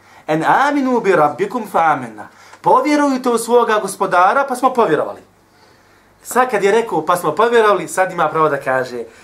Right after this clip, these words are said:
Rabbena gfir lena, gospodar, oprosti nam.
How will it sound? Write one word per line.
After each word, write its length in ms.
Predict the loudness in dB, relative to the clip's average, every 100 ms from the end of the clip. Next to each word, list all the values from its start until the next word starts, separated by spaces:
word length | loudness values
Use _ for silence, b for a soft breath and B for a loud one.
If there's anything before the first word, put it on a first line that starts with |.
| B B B
Rabbena 540 | -2 -2 -2 -6 -4 -8
gfir 260 | -8 -10
lena, 480 | -8 -8 -10 -14 -14
gospodar, 500 | -14 -12 -10 -8 -8
oprosti 400 | -12 -16 -18 -18
nam. 120 | -20